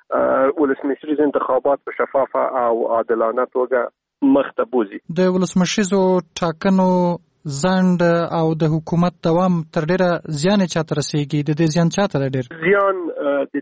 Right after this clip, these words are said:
Speaker 1: دې کې ولس ته رسیږي، ځکه، اه، ولس د اساسي قانون په، اه، څلورمه مادې پر اساس، اه، اصلي واکداران د دې ملي حاکمیت دي، د ملي ارادې دي. اه، دا اس-، د اس-، ول-، ولسمشر ته رسیږي، نړیوالې ټولنې ته رسیږي.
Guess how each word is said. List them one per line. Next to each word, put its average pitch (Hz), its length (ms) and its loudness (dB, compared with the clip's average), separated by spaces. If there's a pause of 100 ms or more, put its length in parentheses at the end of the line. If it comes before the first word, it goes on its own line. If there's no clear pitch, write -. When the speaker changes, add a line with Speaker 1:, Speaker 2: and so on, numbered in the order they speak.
Speaker 1:
دې 175 120 2 (100)
کې 143 140 -2 (300)
ولس 147 320 2
ته 151 80 0
رسیږي، - 440 -4 (140)
ځکه، 147 220 0 (320)
اه، 127 120 4 (100)
ولس 135 220 -2 (100)
د - 20 2
اساسي 131 480 -2
قانون 131 320 -2 (100)
په، 131 60 2
اه، 120 500 0 (100)
څلورمه 127 440 0
مادې 120 280 2
پر 123 140 2
اساس، 120 320 0 (280)
اه، 107 260 0 (120)
اصلي 143 400 0
واکداران 127 680 2
د 123 280 -12
دې 120 240 -4 (200)
ملي 120 260 0
حاکمیت 120 500 0 (120)
دي، 113 200 -6
د 110 120 -10
ملي 120 180 0 (120)
ارادې 113 400 0
دي. 113 80 -6 (220)
اه، 117 140 0
دا 127 140 0 (120)
اس-، 131 260 -4
د 135 40 -4 (280)
اس-، 120 120 -4 (680)
ول-، 127 220 0
ولسمشر 143 460 0
ته - 140 -2
رسیږي، 135 440 -2 (100)
نړیوالې 120 480 2
ټولنې 139 300 2
ته 139 140 -4
رسیږي. 127 480 -6